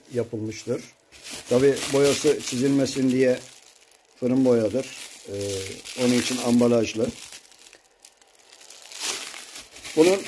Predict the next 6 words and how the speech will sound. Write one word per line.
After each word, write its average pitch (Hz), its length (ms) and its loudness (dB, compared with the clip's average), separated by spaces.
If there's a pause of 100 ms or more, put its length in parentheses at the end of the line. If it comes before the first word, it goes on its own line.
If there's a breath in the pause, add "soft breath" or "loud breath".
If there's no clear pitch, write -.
(280)
e, 143 40 -4
özelliklerini 160 1040 4
şöyle 151 280 2
söyleyeyim. 131 440 -2
On 208 220 2
kahve 165 520 6